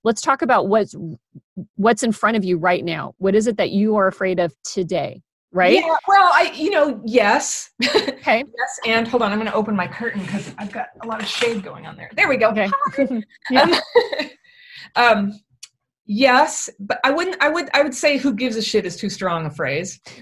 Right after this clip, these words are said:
Speaker 1: Well, yeah, it's an adult show though, but you know, you know,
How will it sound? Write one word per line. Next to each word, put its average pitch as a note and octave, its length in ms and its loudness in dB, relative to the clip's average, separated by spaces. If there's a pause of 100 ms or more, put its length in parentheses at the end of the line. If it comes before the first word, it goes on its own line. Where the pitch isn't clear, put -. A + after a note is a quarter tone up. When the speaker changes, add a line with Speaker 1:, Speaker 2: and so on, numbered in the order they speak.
Speaker 1:
Well, A#3+ 140 4
yeah, F3 200 4 (100)
it's A3 160 -2
an C4 80 2
adult F#3+ 280 2
show D#3 200 -6
though, D#3+ 140 -4
but G3+ 180 2
you B3+ 120 4
know, C4 220 4
you C4 160 2
know, F#3+ 220 4